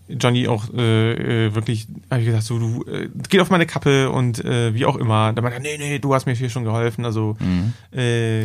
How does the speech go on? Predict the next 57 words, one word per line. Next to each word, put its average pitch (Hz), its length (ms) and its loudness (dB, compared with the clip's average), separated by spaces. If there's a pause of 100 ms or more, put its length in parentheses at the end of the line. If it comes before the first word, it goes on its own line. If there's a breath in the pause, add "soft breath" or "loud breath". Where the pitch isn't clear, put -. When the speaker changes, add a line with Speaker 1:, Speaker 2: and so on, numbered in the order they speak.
Speaker 1:
ja. 110 160 -2
Speaker 2:
Das 110 80 4
ist 135 40 4
aber 175 120 4
süß 131 240 4
von 104 160 0
ihm. 90 240 -4
Speaker 1:
Ja, 131 320 4
Speaker 2:
Der 120 60 4
ist 127 60 4
Speaker 1:
fand - 40 0
Speaker 2:
schon 113 80 6
Speaker 1:
ich 107 60 2
auch. - 40 -4
Speaker 2:
feiner, 98 380 4
der - 60 2
Speaker 1:
Nee, 151 80 6
Speaker 2:
Johnny, 160 220 6
ne? 135 200 2
Speaker 1:
ja, 120 140 -6
hundertprozentig, 123 480 0
aber 110 120 2
trotzdem, 110 260 0
Speaker 2:
Ja. 110 40 0
Speaker 1:
ich 110 80 0
hab 117 100 -2
gesagt, 120 300 -2
äh, 120 240 0 (320)
ich - 160 -6
schulde 170 240 0
dir, 156 160 0 (240)
äh, 127 340 -2
das 131 120 -4
ist, 165 200 -4
das 175 120 0
ist - 100 -6
eine 196 100 2
Ehren-, 170 300 4
das 120 120 4
ist - 40 -4
eine 139 80 6
Lebensschuld. 117 640 2
Also 131 220 0
so, 127 180 0
so 123 80 2
ein 127 80 2
Bremsnippel, 113 540 0
den 135 80 0
kriegt 180 200 -4
er 120 60 -4
von 110 140 -8
mir 123 120 -6
noch. 95 280 -8
Den 131 100 0
goldenen 143 320 2
Bremsnippel. 117 400 0
Speaker 2:
Nice. 80 460 -2